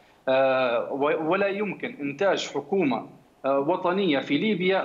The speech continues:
طالما أن البلاد تخضع رسميا، آه، تحت الاحتلال الروسي وتحت الاحتلال، الاحتلال التركي. أنا أعترف بأن ليبيا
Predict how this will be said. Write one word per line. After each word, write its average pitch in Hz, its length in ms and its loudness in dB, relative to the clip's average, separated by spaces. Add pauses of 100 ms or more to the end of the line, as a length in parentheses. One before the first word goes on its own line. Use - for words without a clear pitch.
طالما 190 400 0
أن 202 160 -2
البلاد 180 520 -2
تخضع 170 400 0
رسميا، 175 680 0 (160)
آه، 139 200 4
تحت - 380 -4
الاحتلال 165 560 0
الروسي 233 560 0
وتحت 170 320 -2
الاحتلال، 175 380 -2
الاحتلال - 440 0
التركي. 196 500 -2
أنا 190 180 0
أعترف 170 560 0
بأن 170 320 -2
ليبيا 180 520 -2